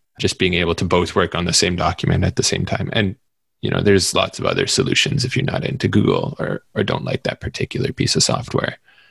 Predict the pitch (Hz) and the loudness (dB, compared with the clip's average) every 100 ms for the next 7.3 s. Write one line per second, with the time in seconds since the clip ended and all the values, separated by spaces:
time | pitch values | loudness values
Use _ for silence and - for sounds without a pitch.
0 | _ - 110 131 127 98 117 131 123 107 | _ -2 2 4 4 4 4 6 4 4
1 | - 110 110 101 95 101 98 92 - 98 | 0 2 4 6 6 6 6 4 2 2
2 | 95 92 - - - - - - - 101 | 2 0 0 0 2 0 0 0 2 4
3 | 101 101 101 98 95 107 104 98 - - | 4 4 4 6 6 4 0 -2 0 0
4 | 87 92 95 - - - 95 90 90 101 | 0 2 0 0 0 2 4 4 4 2
5 | 107 98 95 95 95 98 95 95 - 101 | 2 2 2 2 0 0 2 2 2 0
6 | 104 _ _ _ _ - - 90 80 78 | -2 _ _ _ _ -6 -2 0 0 0
7 | 87 - | -2 -6